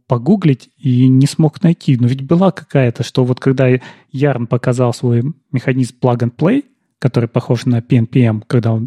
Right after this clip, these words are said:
вас все-таки модули ставятся не в Node Modules, а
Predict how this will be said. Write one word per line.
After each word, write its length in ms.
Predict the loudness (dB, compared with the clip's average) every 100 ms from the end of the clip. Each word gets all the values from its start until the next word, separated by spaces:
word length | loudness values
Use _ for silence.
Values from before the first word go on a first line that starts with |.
| -4
вас 220 | -4 -6 _ _
все-таки 320 | -6 -4 0
модули 360 | 2 2 0
ставятся 540 | -2 -2 -4 -2 -4 0
не 200 | 2 0
в 80 | 2
Node 180 | 0 2
Modules, 440 | 0 0 -4 -8 _ _
а 320 | 0 0 -2